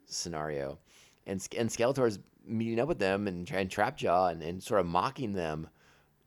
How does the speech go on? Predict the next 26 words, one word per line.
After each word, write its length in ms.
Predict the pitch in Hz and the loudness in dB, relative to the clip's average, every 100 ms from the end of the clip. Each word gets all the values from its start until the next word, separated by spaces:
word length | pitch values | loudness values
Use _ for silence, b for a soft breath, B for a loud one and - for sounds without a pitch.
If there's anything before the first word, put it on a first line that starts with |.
| 98 | 0
believing 320 | 113 117 110 | 2 2 0
it 160 | 101 95 | -2 0
all 160 | 95 | 0
to 60 | 101 | 2
be, 100 | 104 | 0
like, 120 | 95 | -2
some 140 | - 101 | -4 -6
kind 120 | 92 | -6
of 60 | |
scam, 380 | - - 104 98 | -8 -6 -4 -4
some 100 | 87 | -6
kind 120 | 95 | -12
of 60 | 90 | -12
con. 540 | - 92 110 87 73 - b b b _ _ _ _ _ _ - | -8 -4 0 -2 -4 -10 b b b _ _ _ _ _ _ -8
And 140 | 101 | -4
this, 240 | 101 92 104 | -2 -2 -4
uh, 80 | 92 | -4
this, 220 | 95 - | -6 -6
this 220 | 98 92 | -6 -8
character, 380 | - 101 101 90 | -4 -6 -4 -4
Motherboard, 680 | 90 104 117 92 80 62 60 - b b b | 0 0 0 -2 -4 -4 -8 -14 b b b
is, 220 | - 85 90 | -10 -10 -10
is 180 | 78 | -8
there, 260 | 82 85 78 | -4 -2 -2
and 80 | 82 | -4
he, 320 | 87 85 | -10 -12